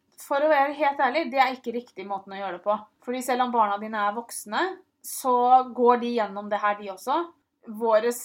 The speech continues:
hverdag ble snudd på hodet, fordi det skjedde et eller annet som vi ikke hadde forventet i det hele tatt.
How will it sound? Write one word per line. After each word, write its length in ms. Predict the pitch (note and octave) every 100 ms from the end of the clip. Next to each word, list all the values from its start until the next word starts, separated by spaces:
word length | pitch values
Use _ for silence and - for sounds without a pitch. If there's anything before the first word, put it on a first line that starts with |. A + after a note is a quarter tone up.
| A#3+
hverdag 440 | B3+ G3 G#3+ B3
ble 160 | A3 A3
snudd 300 | G#3+ G#3 F#3+
på 100 | A3 G#3+
hodet, 320 | A3 F3+ E4+ F4+ _
fordi 220 | - B3 B3
det 120 | A#3+
skjedde 300 | A#3+ B3 G#3+
et 160 | G#3+ G#3
eller 140 | B3 G#3+
annet 260 | G3+ G3+
som 220 | - A3 G#3 G#3 G#3 _ _ _
vi 180 | A3 A#3
ikke 160 | A#3 G#3+
hadde 160 | G#3 G#3
forventet 480 | A3+ G3 F#3+ G#3 F3+
i 60 |
det 80 | G3
hele 220 | G#3 G#3 -
tatt. 300 | D#4+ E4+